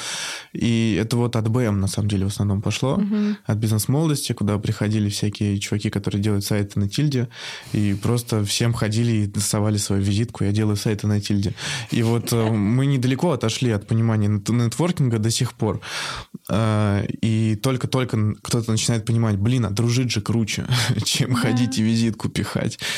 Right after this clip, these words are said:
Speaker 1: Это, м, банально выгоднее в дол-, в долгосрок. Прям, ну, правда. Я считаю, что
Speaker 3: Мгм.
Speaker 1: самое выгодное, что можно делать, это дружить. Потому
Speaker 3: Мгм.
Speaker 1: что люди помогут друг другу. И жи-, жизнь разная. Кто-то вырастает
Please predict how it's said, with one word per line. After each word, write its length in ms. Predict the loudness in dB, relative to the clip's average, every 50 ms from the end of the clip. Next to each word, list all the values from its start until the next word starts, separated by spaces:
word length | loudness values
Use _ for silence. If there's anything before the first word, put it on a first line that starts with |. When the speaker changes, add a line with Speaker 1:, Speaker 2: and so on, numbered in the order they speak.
| -4 -2
Speaker 1:
Это, 240 | -2 -2 0 -2 -4 -4 -2 -2
м, 180 | 0 0 0 0
банально 400 | 0 0 0 0 2 0 0 0
выгоднее 520 | 0 0 0 0 0 0 0 0 0 -2 -4
в 60 | -4
дол-, 220 | -2 0 0 0 -2
в 100 | -2 -2
долгосрок. 640 | -2 0 0 0 0 -2 -2 -2 -2 -2 -4 -4 -4
Прям, 280 | -4 -2 -2 -2 -2 -2 -2
ну, 180 | 0 0 0 0
правда. 420 | -2 -2 0 0 -2 -2 -4 -6 -4
Я 140 | -2 -2 -2
считаю, 240 | 0 0 -2 -2 -2
что 120 | 0 -2
Speaker 3:
Мгм. 60 | 0 0
Speaker 1:
самое 260 | 2 2 2 2 2
выгодное, 460 | 0 0 0 0 0 0 0 0 0
что 180 | -2 -2 -2 0
можно 240 | 0 0 2 2 2
делать, 280 | 2 2 0 0 0 -2
это 160 | -2 -2 0
дружить. 520 | 0 2 0 0 0 0 -2 -2 -4 -6 -10 -12 -10 -8 -8 -8 -8 -10 -10 -12 -12 -4 0
Потому 240 | 2 2 4 4 2
Speaker 3:
Мгм. 80 | 2 0
Speaker 1:
что 460 | -2 -4 -4 -2 -2 -2 -2 -2 -4 -6 -8 -12 _ _
люди 320 | -2 0 2 2 2 0 0
помогут 580 | 0 0 2 2 2 2 0 0 -2 -4 -6 -4
друг 420 | -4 -4 -2 0 0 0 0 0
другу. 380 | 0 0 0 0 0 -2 -2 -4 -6 -6 -8 -6 -4
И 140 | -2 0 2
жи-, 140 | 2 2 2
жизнь 280 | 2 2 0 2 2 2
разная. 320 | 0 0 0 0 0 0
Кто-то 260 | 0 -2 -4 -2 0 0
вырастает 560 | 0 0 0 0 0 0 0 0 -2 -2